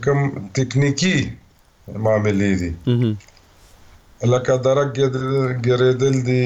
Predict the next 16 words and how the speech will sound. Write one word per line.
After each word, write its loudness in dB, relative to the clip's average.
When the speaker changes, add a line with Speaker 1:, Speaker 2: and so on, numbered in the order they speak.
Speaker 1:
یا 4
ډیپ 2
بلجنګ 2
دی 2
Speaker 2:
مهم. -4
Speaker 1:
یا 0
د -2
هډوکي 0
رژېدل 2
دي. 0
Speaker 2:
مهم. -2
Speaker 1:
نو 0
هغه 2
د -2
هغې 4
مطابق 0